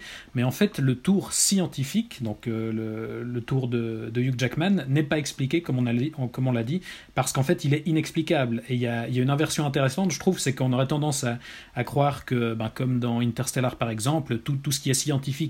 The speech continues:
a une explication, et tout ce qui est magique, euh, c'est du domaine de l'inexplicable. Là, c'est l'inverse.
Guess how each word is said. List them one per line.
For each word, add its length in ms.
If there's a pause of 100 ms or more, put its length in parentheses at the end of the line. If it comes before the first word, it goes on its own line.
a 40
une 100
explication, 720 (360)
et 60
tout 120
ce 80
qui 100
est 40
magique, 480
euh, 100
c'est 140
du 120
domaine 400
de 100
l'inexplicable. 720
Là, 80
c'est 160
l'inverse. 540